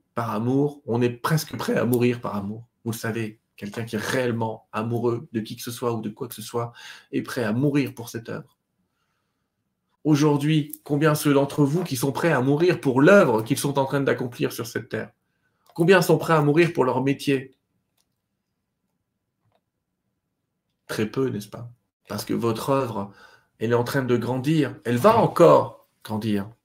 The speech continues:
N'en doutez pas.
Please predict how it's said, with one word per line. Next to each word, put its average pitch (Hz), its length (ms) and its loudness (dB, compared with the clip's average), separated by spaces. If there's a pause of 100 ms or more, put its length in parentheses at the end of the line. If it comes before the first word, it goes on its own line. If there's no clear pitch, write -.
(3500)
N'en 104 120 -4
doutez 117 280 -6
pas. - 320 -14